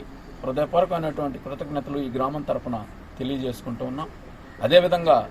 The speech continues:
రైతాంగం నష్టపోయినటువంటి రైతాంగానికి పంట నష్టం కానివ్వండి, ఇసుక మేట వేయడం ద్వారా అది కూడా ప్రభుత్వం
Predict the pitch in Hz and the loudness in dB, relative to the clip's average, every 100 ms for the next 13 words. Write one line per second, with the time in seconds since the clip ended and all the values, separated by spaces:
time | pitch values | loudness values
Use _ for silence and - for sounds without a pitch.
0 | - - - 107 135 160 196 190 180 160 | -8 -14 -8 2 4 6 6 6 2 0
1 | - 180 175 165 156 151 135 139 143 160 | -2 0 0 0 -2 0 0 0 2 0
2 | 156 147 143 160 160 135 151 151 113 123 | 2 0 -2 -6 -4 -6 0 2 2 0
3 | 127 160 143 147 143 143 143 - - - | -4 -6 -2 -2 0 -2 -2 -4 -4 -6
4 | - - 254 - 202 151 160 165 156 143 | -8 -4 -4 0 0 2 0 2 2 0
5 | 131 127 113 - - - - - 120 165 | 2 2 2 -2 -8 -10 -10 -6 -2 6
6 | 185 180 175 151 147 160 156 | 8 10 8 4 0 0 -2